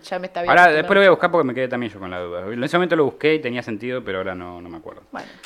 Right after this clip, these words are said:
Speaker 1: veremos.
Speaker 2: Obviamente, eh, Experiencia de los X, obviamente ya lo dijiste vos.
Speaker 1: Ujú.
Speaker 2: Hay un, hay un capítulo entero sobre el respecto. Eh, existen varias teorías, tanto científicas como paranormales, para in-, voy a intentar resumir las que parecieron más posibles o interesantes de, de nombrar.
Speaker 1: A ver.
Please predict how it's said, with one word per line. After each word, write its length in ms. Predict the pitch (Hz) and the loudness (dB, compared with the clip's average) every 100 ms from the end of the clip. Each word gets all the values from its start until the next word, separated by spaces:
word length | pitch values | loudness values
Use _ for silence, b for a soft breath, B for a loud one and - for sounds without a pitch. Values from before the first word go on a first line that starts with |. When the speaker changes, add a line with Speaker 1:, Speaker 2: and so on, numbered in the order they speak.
| - | -18
Speaker 1:
veremos. 480 | 175 165 - - _ | -16 -16 -20 -20 _
Speaker 2:
Obviamente, 440 | 151 175 185 185 - | 2 2 2 -4 -4
eh, 280 | 143 131 120 | -2 -2 -4
Experiencia 340 | 104 139 139 | -4 -4 -4
de 80 | 135 | -4
los 120 | 127 | -6
X, 240 | 143 135 117 | -8 -8 -8
obviamente 340 | 110 117 104 | -8 -10 -14
ya 80 | 107 | -12
lo 60 | 104 | -12
dijiste 300 | 101 104 110 | -12 -12 -10
vos. 280 | 156 - _ _ _ _ _ | -10 -12 _ _ _ _ _
Speaker 1:
Ujú. 100 | 214 | -12
Speaker 2:
Hay 160 | 101 107 | -8 -8
un, 120 | 113 110 | -8 -6
hay 100 | 113 | -6
un 80 | |
capítulo 320 | 110 104 110 101 | -4 -6 -6 -6
entero 300 | 95 117 113 | -6 -6 -6
sobre 180 | 104 | -8
el 80 | 98 | -12
respecto. 460 | 92 - 135 - 190 _ _ _ _ b b b b _ - | -14 -14 -14 -14 -20 _ _ _ _ b b b b _ -10
Eh, 340 | 139 127 120 | -6 -4 -6
existen 300 | 143 - 196 | -10 -8 -4
varias 200 | 180 185 | 0 0
teorías, 340 | 180 170 190 185 | -2 -4 -4 -4
tanto 180 | 156 147 | -6 -6
científicas 420 | 147 143 160 123 | -8 -8 -6 -6
como 220 | 117 104 | -6 -6
paranormales, 540 | 107 110 131 165 170 | -4 -4 -2 -2 -2
para 200 | 170 110 | -4 -6
in-, 280 | 107 98 - - | -6 -10 -16 -10
voy 140 | 113 | -8
a 20 | 117 | -6
intentar 300 | 113 113 117 | -4 -4 -6
resumir 500 | - 113 123 123 - - | -6 -8 -8 -10 -16 -14
las 140 | 101 | -14
que 100 | - | -10
parecieron 360 | 104 95 117 110 | -10 -8 -8 -6
más 140 | 107 | -8
posibles 720 | - - - 110 110 117 117 | -8 -14 -10 -10 -8 -8 -8
o 40 | 101 | -12
interesantes 640 | 95 95 90 104 98 95 | -12 -12 -12 -12 -10 -10
de, 220 | 92 87 | -10 -12
de 120 | 90 92 | -12 -14
nombrar. 360 | 87 90 80 _ _ | -14 -16 -16 _ _
Speaker 1:
A 100 | 156 | -16
ver. 200 | 160 | -16